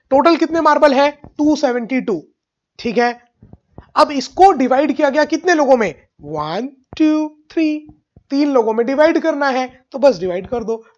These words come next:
टू सेवेंटी टू divided by three, ठीक है। वैसे तो आपको सॉल्व करने की भी जरूरत नहीं है, इस क्वेश्चन को आप देख के डायरेक्ट, इतना गंदा ऑप्शन दिए थे इन्होंने, नाइनटीन नाइंटी नाइन ट्वेंटी, नहीं, नाइनटीन नाइंटी टू था शायद ऑप्शन इनका, ठीक है,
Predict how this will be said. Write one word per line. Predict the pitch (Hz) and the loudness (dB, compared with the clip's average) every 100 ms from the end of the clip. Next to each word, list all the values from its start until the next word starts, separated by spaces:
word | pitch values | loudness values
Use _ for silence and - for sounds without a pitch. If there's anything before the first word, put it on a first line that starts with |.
| _ | _
टू | 269 302 | -6 -4
सेवेंटी | 311 247 214 214 233 | -4 -6 -6 -8 -10
टू | 208 262 320 330 _ _ - | -10 -6 -6 -8 _ _ -14
divided | 190 180 175 160 | -10 -10 -10 -12
by | 165 226 320 - _ _ | -8 -6 -6 -10 _ _
three, | 151 170 196 165 _ _ _ _ _ _ _ _ | -16 -12 -12 -12 _ _ _ _ _ _ _ _
ठीक | 254 | 0
है। | 262 220 - - | 0 0 -6 -4
वैसे | 180 233 339 | 0 0 0
तो | 339 | 0
आपको | 285 330 | 0 -2
सॉल्व | 330 262 247 311 | -6 0 0 0
करने | 294 285 294 | 0 -2 -4
की | 269 | -6
भी | 277 | -2
जरूरत | 285 262 | -2 -2
नहीं | 277 | -4
है, | |
इस | 277 | -4
क्वेश्चन | - 233 269 | -4 -4 0
को | 294 | 0
आप | 202 | 0
देख | 220 285 - | -4 -4 -2
के | 294 285 - | -2 -2 -2
डायरेक्ट, | 202 240 240 233 | 2 2 2 -4
इतना | 202 202 277 | -12 -2 -2
गंदा | 196 190 247 | -2 0 4
ऑप्शन | 226 - 220 | 4 2 -6
दिए | 208 | -4
थे | 220 | -4
इन्होंने, | 220 190 208 247 - - 196 | -4 -4 -4 -6 -8 -18 -6
नाइनटीन | 214 214 277 254 | -4 -4 -4 -2
नाइंटी | 226 220 262 | -2 -4 -6
नाइन | 226 240 247 | -4 -4 -4
ट्वेंटी, | 240 214 214 | -6 -6 -6
नहीं, | 202 208 | -6 -6
नाइनटीन | 190 196 190 262 | -4 -4 -4 -2
नाइंटी | 220 208 247 | -2 -4 -4
टू | 254 | -4
था | 233 190 | -4 -4
शायद | 165 | -4
ऑप्शन | 160 147 180 | -6 -6 -10
इनका, | 165 165 254 - _ _ - | -8 -6 -8 -8 _ _ -16
ठीक | 220 | -4
है, | 214 170 | -2 -2